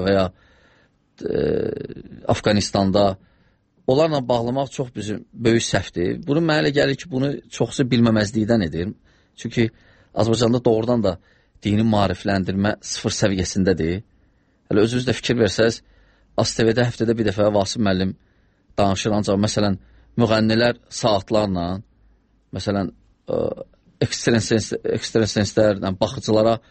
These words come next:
saatlarla vaxt ayrılır. Yəni cürbəcür mənasız, millətin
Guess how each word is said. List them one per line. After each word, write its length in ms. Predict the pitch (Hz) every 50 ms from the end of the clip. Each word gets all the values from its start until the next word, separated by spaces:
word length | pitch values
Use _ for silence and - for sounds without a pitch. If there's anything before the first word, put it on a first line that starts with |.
| _ _ _ _ -
saatlarla 640 | - - - 120 107 104 - - 120 113 107 101 98
vaxt 200 | 113 110 - - 92 87
ayrılır. 460 | 87 80 80 82 87 90 95 104 - _ _ _ _ _ _ _ _ _ _ -
Yəni 200 | 113 117 113 113 -
cürbəcür 420 | 143 127 123 117 - 117 104 - - _ _ _ - 113 113
mənasız, 580 | 117 113 113 113 107 - - 131 117 - - - _ _ _ _ _ _ _ _ _ _ _ _ _ - 110
millətin 420 | 113 113 113 110 - 123 117 -